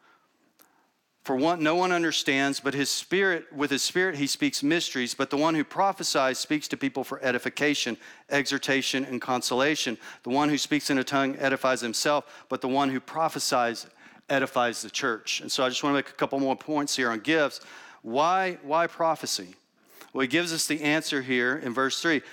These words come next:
It's because it's for edi-, edification, exhortation, and consolation. And so,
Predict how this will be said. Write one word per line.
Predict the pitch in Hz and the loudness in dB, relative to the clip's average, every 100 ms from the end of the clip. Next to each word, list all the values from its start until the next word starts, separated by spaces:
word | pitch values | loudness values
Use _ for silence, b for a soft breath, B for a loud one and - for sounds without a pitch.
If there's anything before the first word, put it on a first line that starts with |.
| B B | B B
It's | 127 | -6
because | - - 170 | -4 0 0
it's | 170 - | 0 -2
for | 147 143 | -4 0
edi-, | 147 160 - - 170 - | 2 2 -4 -6 -6 0
edification, | 143 143 170 160 143 131 135 139 | 0 2 -2 0 0 0 -2 -2
exhortation, | 131 127 139 - 131 127 139 120 - B B B | -2 0 -2 0 0 0 0 -2 -4 B B B
and | 120 | -8
consolation. | - - 139 - 120 120 139 - - 143 - B B B - | -4 -2 0 0 0 2 2 -2 -8 -12 -14 B B B -4
And | 135 | -2
so, | - 151 | 2 0